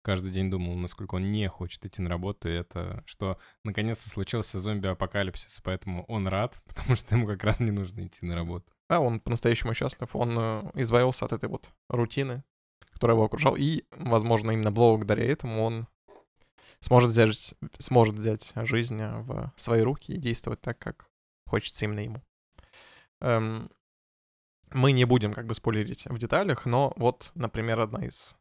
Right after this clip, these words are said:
Speaker 2: таких очень мне запомнившихся, это, э, его комната.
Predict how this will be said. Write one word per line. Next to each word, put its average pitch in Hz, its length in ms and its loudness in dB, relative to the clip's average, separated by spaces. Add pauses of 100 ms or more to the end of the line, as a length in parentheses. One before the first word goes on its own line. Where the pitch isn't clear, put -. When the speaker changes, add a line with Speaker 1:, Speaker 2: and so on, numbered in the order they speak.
(100)
Speaker 2:
таких - 300 -4
очень 123 380 0 (280)
мне 214 160 0
запомнившихся, - 840 -2
это, 123 420 0 (960)
э, 120 280 6 (1040)
его 135 220 4
комната. 113 560 -2